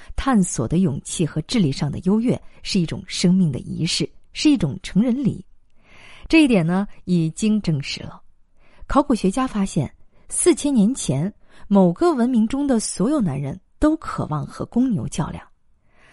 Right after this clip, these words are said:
而人类学家发现，至今还有一些原始部落保留着用走迷宫的方式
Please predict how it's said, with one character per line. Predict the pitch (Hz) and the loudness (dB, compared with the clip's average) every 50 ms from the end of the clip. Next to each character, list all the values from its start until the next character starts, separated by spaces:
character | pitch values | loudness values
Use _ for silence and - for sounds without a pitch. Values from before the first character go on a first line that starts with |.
| - _ - - | -20 _ -12 -4
而 | - 226 262 | 2 2 4
人 | 269 240 254 | 4 4 4
类 | 294 277 | 2 2
学 | 233 - | 0 0
家 | 214 233 226 | 0 -2 -2
发 | 220 233 233 226 | -2 -2 -2 -2
现， | - - 214 170 175 - - - - - - | 0 0 0 0 -2 -4 -12 -20 -20 -16 -8
至 | - 269 269 | -2 0 0
今 | 220 - 269 277 | 2 2 2 0
还 | 247 202 185 | 2 2 2
有 | 196 202 | 2 4
一 | 170 180 | 4 2
些 | 180 - 214 196 | 4 4 4 2
原 | 180 143 160 - | 4 2 2 0
始 | - - 143 | 0 -2 -2
部 | - 175 170 | -2 -2 -2
落 | 165 156 147 | -2 -4 -4
保 | - - 95 - | -6 -8 -8 -6
留 | 113 110 131 | -6 -4 -4
着 | 156 - 151 139 - - - - | -2 -2 -2 -4 -4 -8 -12 -6
用 | - 247 269 240 226 208 | -2 0 0 2 0 -2
走 | - - - 156 139 | -2 0 0 0 0
迷 | 147 151 151 170 202 | 0 -2 0 -2 -2
宫 | - - 330 349 | 0 0 0 0
的 | 349 294 | 0 0
方 | 170 - - 190 202 220 | -2 0 0 0 0 0
式 | - - - 139 | 0 -2 -4 -4